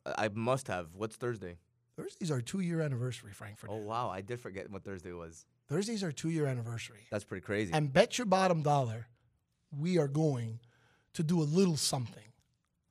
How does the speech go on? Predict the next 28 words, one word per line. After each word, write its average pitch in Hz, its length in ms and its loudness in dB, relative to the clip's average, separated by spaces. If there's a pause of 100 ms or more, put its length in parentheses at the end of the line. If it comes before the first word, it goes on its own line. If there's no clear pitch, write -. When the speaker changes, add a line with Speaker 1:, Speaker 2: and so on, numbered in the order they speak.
(520)
Speaker 2:
We 220 200 8
are 165 60 8
going, 190 300 8
I 151 40 0
mean, 156 200 2
Hannah 185 400 8
will 185 140 8
be 165 200 2
in 156 280 2
studio, 127 500 -4 (960)
right? 139 320 2 (840)
Um, 147 480 4 (280)
we're, 156 360 2
we're 131 220 0
just - 280 -4
gonna, 175 260 2 (800)
we're 185 200 8
gonna, 403 380 2 (640)
we're 170 140 8
gonna 427 240 4
make 196 360 8
it 214 160 10 (260)
a 208 60 10
little 214 280 10
bit 190 200 10
of 156 100 6
a 151 60 4
party. - 480 -4